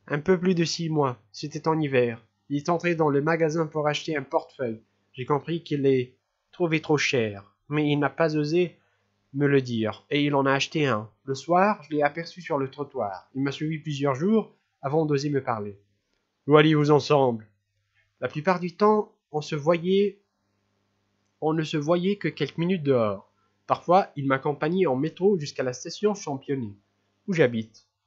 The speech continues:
Il nous est arrivé d'aller ensemble au cinéma le dimanche, mais c'était difficile à cause de mes parents. Vous n'êtes jamais allé chez lui en l'absence de sa mère ?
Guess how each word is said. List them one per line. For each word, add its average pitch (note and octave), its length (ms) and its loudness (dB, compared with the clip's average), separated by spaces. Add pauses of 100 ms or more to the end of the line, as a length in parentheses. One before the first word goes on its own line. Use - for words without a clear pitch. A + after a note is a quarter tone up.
(380)
Il E3 160 -2
nous C#3 160 2
est C3 160 0
arrivé F3+ 460 0
d'aller D#3+ 320 0
ensemble D#3 420 0
au C3+ 40 2
cinéma D3 360 -4
le C#3+ 60 -4
dimanche, A#2 640 -8 (300)
mais C3 80 -10
c'était C3+ 280 -10
difficile D3 640 -6 (140)
à F#3 40 -8
cause D3+ 220 -2
de C#3 60 -4
mes C#3+ 100 2
parents. C#3 420 2 (1300)
Vous C3 80 0
n'êtes C#3+ 140 6
jamais C3 720 6
allé B2 300 4
chez A#2+ 180 -2
lui D#3+ 400 0
en B2 220 2
l'absence B2 480 0
de B2+ 80 -10
sa C3+ 160 -4
mère ? D#3+ 380 2